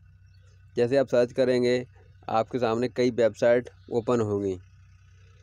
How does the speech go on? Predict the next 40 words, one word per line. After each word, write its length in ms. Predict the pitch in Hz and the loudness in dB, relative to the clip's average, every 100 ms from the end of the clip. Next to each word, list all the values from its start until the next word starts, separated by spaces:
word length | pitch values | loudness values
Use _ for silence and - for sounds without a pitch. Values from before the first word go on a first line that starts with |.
| _ | _
इससे 360 | - 117 147 143 | -10 -4 0 2
पहले 260 | 127 123 123 | 2 2 2
आपको 320 | 123 - 135 135 127 - | 0 0 2 2 -2 -8
यहाँ 280 | 113 113 120 | -4 0 2
देख 140 | 120 | 2
सकते 240 | 120 107 120 | 0 -2 -2
हैं, 60 | 120 | 0
नीचे 300 | 117 - 120 | -2 -2 -4
की 60 | |
तरफ 240 | 117 113 107 | -2 -2 -4
स्क्रॉल 300 | - 110 110 | -4 -4 0
करेंगे। 680 | 117 117 113 - - 113 120 - - _ - _ - | 2 2 0 -4 -6 -4 -6 -12 -20 _ -20 _ -10
स्क्रॉल 220 | - 139 | -2 0
करने 220 | 131 131 | 2 0
के 120 | 127 | 0
बाद 200 | 127 123 | 2 4
आप 120 | 123 117 | 2 0
देख 180 | 120 123 | -2 -2
सकते 300 | 117 - 113 | -4 -4 -2
हैं 220 | 110 113 | 0 -2
कि 140 | - | -2
यहाँ 160 | 120 110 | -2 0
पर 140 | 120 | -2
लिखा 260 | 113 110 113 | -2 -2 2
हुआ 280 | 113 107 107 | 0 2 0
है 80 | 113 | 0
कि 120 | 123 | -4
बिटमैट 640 | 107 110 113 117 120 120 127 - - - - | -6 -8 -2 0 0 -2 -6 -12 -20 -20 -4
एप्लीकेशन, 1000 | 120 123 120 131 131 131 120 - 107 95 - _ | 2 2 2 -4 -2 0 -2 0 -4 -4 -14 _
ठीक 160 | 117 120 | -8 -4
है, 140 | 131 - - | -4 -4 -2
ऐप, 400 | 117 113 - - - - - - _ | -2 -2 -6 -20 -20 -20 -20 -20 _
एप्लीकेशन 600 | 107 113 120 123 123 127 | -2 0 -2 -2 0 0
डाउनलोड, 520 | 113 110 113 107 98 98 - _ - - - | 0 0 0 0 -2 -6 -20 _ -20 -20 -14
ठीक 160 | 127 127 | -6 -2
है। 120 | 135 - | -2 -2
इस 140 | 117 107 | -6 -4
पर 160 | 135 | -4
क्या 140 | 120 120 | 0 0
करना 220 | 117 120 | 0 -2